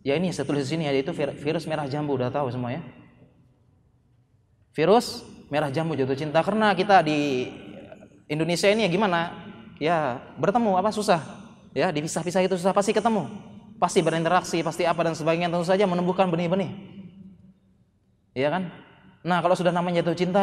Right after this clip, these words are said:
ini, jatuh cinta ini bukan nama ya, bukan hobi dan sebagainya, penyakit ini. Penyakit. Ya, betapa banyak nih semua yang katanya apa namanya, hal-hal yang nggak mungkin jadi mungkin j-, jatuh cinta kan, katanya kan jadi, katanya tai kambing rasa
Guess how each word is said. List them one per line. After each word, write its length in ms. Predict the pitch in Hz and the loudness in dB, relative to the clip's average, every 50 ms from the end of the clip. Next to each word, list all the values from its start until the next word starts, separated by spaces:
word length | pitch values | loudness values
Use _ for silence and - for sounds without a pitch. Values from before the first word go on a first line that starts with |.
| 202 | 2
ini, 160 | 214 233 208 | 2 0 0
jatuh 240 | 160 165 170 175 180 | 0 0 0 0 0
cinta 160 | 208 202 202 | 0 2 2
ini 160 | 247 254 220 170 | 2 2 2 0
bukan 160 | 165 180 180 | 0 0 0
nama 160 | 190 214 214 | 0 0 0
ya, 160 | 180 170 156 | 0 2 0
bukan 400 | 151 147 170 165 160 160 160 156 | 2 2 2 2 2 0 -2 -2
hobi 320 | 156 170 160 151 175 170 170 | -2 -2 -2 0 0 0 0
dan 80 | 165 | 0
sebagainya, 240 | 147 170 190 185 - | -2 -2 -4 -4 -4
penyakit 320 | 233 240 240 240 - 285 - 202 | -2 -2 -2 -2 -2 -2 0 0
ini. 120 | 190 180 151 - - - - - - - - - - - _ _ _ _ _ _ _ _ _ _ _ _ - | -2 -4 -4 -8 -14 -18 -20 -20 -20 -20 -20 -20 -20 -20 _ _ _ _ _ _ _ _ _ _ _ _ -2
Penyakit. 320 | 196 233 226 - - 165 - - - - - - - - - - - - - - _ _ _ _ _ _ _ _ | 0 0 0 0 -2 -4 -4 -8 -14 -18 -20 -20 -20 -20 -20 -20 -20 -20 -20 -20 _ _ _ _ _ _ _ _
Ya, 240 | - 143 175 196 - - - 143 | -4 -2 -2 -2 -2 -6 -6 -6
betapa 240 | 147 156 214 208 202 | 2 6 8 8 10
banyak 320 | 180 196 240 277 262 220 240 240 | 10 10 10 10 8 4 2 2
nih 60 | - | 2
semua 160 | - 233 262 | 2 2 2
yang 160 | 269 254 214 220 | 2 4 4 4
katanya 320 | 196 220 226 240 240 226 | 4 4 4 4 2 2
apa 80 | 226 240 | 2 2
namanya, 320 | 233 240 240 254 254 220 | 2 2 4 4 6 8
hal-hal 320 | 220 208 202 214 208 208 | 8 10 10 10 10 10
yang 160 | 196 208 202 196 | 10 10 8 8
nggak 160 | 196 196 214 | 6 4 4
mungkin 240 | 247 262 254 294 190 | 4 2 2 4 4
jadi 160 | 196 196 196 | 6 6 4
mungkin 240 | 226 247 262 247 190 | 4 2 2 2 2
j-, 240 | 180 170 165 170 | 0 0 -2 -2
jatuh 240 | 160 156 170 160 156 | -2 -2 -2 0 0
cinta 240 | 202 196 190 196 180 | 0 2 2 4 4
kan, 160 | 165 160 156 | 2 2 2
katanya 320 | 160 160 170 170 180 185 180 | 2 2 2 2 0 0 0
kan 160 | 190 202 165 | 0 2 2
jadi, 320 | 156 147 160 170 185 160 | 0 0 2 0 0 0
katanya 480 | 156 156 147 156 160 175 185 175 170 170 | 0 0 0 0 0 0 0 0 0 2
tai 160 | 170 160 160 | 2 2 2
kambing 400 | 151 165 151 151 147 165 190 180 | 2 2 2 2 0 0 0 0
rasa 400 | 151 143 - 160 165 185 170 - | 0 0 2 2 2 2 0 -2